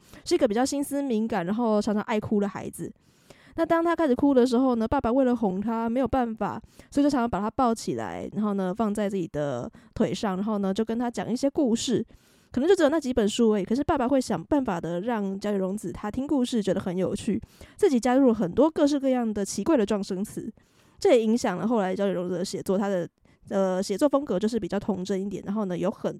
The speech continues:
多的状声词在里面，所以有时候你读它会觉得有一点幼稚，然后但是呢，小朋友读会觉得很有韵律感，然后非常讨喜。那一直在五，角野大概有小学五年级的时候啊，战争结束了，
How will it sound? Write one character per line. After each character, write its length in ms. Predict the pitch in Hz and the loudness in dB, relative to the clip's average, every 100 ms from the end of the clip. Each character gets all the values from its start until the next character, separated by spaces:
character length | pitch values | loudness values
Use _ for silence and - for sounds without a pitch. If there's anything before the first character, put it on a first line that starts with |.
| - | 2
多 160 | 254 | 4
的 260 | 233 240 151 | 4 0 -2
状 200 | - 208 | -2 -4
声 180 | 196 180 | -4 -8
词 120 | - | -8
在 140 | - | -10
里 140 | 156 - | -10 -10
面， 140 | 175 - _ - - | -14 -14 _ -20 0
所 100 | 381 | 4
以 40 | |
有 100 | 359 | 6
时 80 | 311 | 4
候 40 | |
你 100 | 311 | 0
读 180 | 233 170 | -2 0
它 420 | 226 226 240 254 277 | 0 0 -2 -4 -4
会 120 | 320 | -2
觉 120 | 269 | 2
得 80 | 240 | 4
有 100 | 226 | 4
一 60 | 226 | 2
点 240 | 262 208 | 2 0
幼 220 | 269 226 | 2 2
稚， 240 | 214 226 185 | 2 -2 -2
然 80 | 214 | -2
后 100 | 247 | -2
但 180 | 247 | -2
是 180 | 233 233 | -2 -4
呢， 180 | 196 190 | -2 -2
小 120 | 196 | -2
朋 100 | 202 | -2
友 100 | 294 | -2
读 160 | 226 190 | 2 2
会 100 | 226 | 2
觉 120 | 196 | 2
得 100 | 190 | -2
很 100 | 202 | -2
有 80 | 190 | -2
韵 140 | 214 | -2
律 100 | 190 | -2
感， 200 | 185 143 | -2 -4
然 80 | 190 | -8
后 40 | 208 | -8
非 80 | |
常 80 | 185 | -8
讨 240 | 147 - 120 | -8 -10 -10
喜。 240 | - 175 _ _ _ _ _ _ _ _ _ _ _ _ _ _ _ | -10 -14 _ _ _ _ _ _ _ _ _ _ _ _ _ _ _
那 120 | 349 | -2
一 100 | 349 | 0
直 120 | 381 311 | 2 4
在 400 | 339 294 262 226 - | 4 6 4 0 -10
五， 260 | 240 226 214 | 0 2 2
角 200 | 226 247 | 2 2
野 240 | 294 214 | 4 2
大 100 | - | -2
概 200 | 262 262 | -2 0
有 100 | 220 | 0
小 120 | 220 185 | 0 0
学 140 | 196 | 2
五 100 | 208 | 0
年 160 | 185 254 | -2 -4
级 140 | 220 | -2
的 100 | 202 | -2
时 180 | 208 185 | 0 -2
候 160 | 233 | 0
啊， 200 | 202 185 | -2 -2
战 180 | 190 208 | -4 -4
争 160 | 202 196 | -2 -4
结 200 | 208 127 | -4 -6
束 240 | - 196 | -2 0
了， 140 | 156 | 0